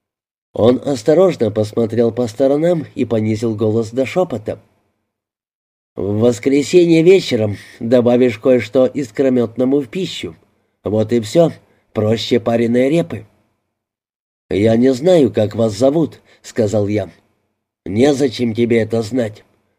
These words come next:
Он решительно качнул головой. «Вы букмекер?» — спросил я. «Нет», — отрезал он, — «не букмекер. И хватит задавать вопросы. Согласен или нет?»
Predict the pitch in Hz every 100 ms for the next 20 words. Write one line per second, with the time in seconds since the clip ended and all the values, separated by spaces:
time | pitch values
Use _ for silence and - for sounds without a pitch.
0 | _ _ - 120 135 147 - 107 98 104
1 | 104 113 107 - 101 104 110 127 139 147
2 | 110 _ _ _ _ _ _ _ - 98
3 | 107 113 120 117 151 190 190 120 - -
4 | _ _ - 127 110 104 110 107 104 90
5 | _ _ _ _ _ _ 87 113 135 110
6 | - _ 107 110 110 107 107 107 - 107
7 | 85 _ _ _ _ 107 117 113 113 139
8 | 170 - 104 - _ _ _ _ - 113
9 | 113 185 170 120 90 110 117 120 113 135
10 | 131 175 147 - - _ _ _ _ _
11 | 123 107 95 117 113 131 131 143 139 143
12 | 165 165